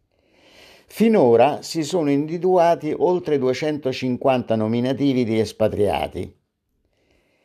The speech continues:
cominciando da quanti ebbero a che fare con la Toscana per nascita o per formazione o professione.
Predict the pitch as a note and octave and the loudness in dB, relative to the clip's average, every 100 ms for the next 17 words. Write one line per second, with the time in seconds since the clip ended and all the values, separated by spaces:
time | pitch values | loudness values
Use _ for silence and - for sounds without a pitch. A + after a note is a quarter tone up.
0 | _ _ _ _ _ _ _ _ _ _ | _ _ _ _ _ _ _ _ _ _
1 | _ _ _ _ _ _ _ _ _ _ | _ _ _ _ _ _ _ _ _ _
2 | _ _ - C3+ D3+ D#3+ - D#3+ C#3+ C3 | _ _ 0 2 2 0 0 2 2 4
3 | C#3+ A#2 A#2+ A#2 A2+ A2+ A#2 A2+ G2+ G2+ | 4 4 4 2 0 0 2 4 2 -2
4 | G2 G2 G2 - G#2+ G#2 F#2 F#2 F#2 A2+ | -2 -4 -6 0 2 2 0 -2 -2 -2
5 | A2 - D#3+ D#3 C#3+ A#2 G2+ G#2+ A#2 D3 | -4 -4 -4 -2 -2 -4 0 -2 0 0
6 | D#3+ - - C3 A#2 F#2+ A#2+ - A#2 G#2 | 0 -4 -6 0 2 2 0 0 0 -2
7 | - G#2+ A2 A2 A2 - E3 D#3+ C#3+ A#2+ | 0 -2 0 -2 -4 -2 0 2 2 0
8 | - A2 F#2 - - D2+ - - | 0 -2 -2 -8 -10 -10 -12 -14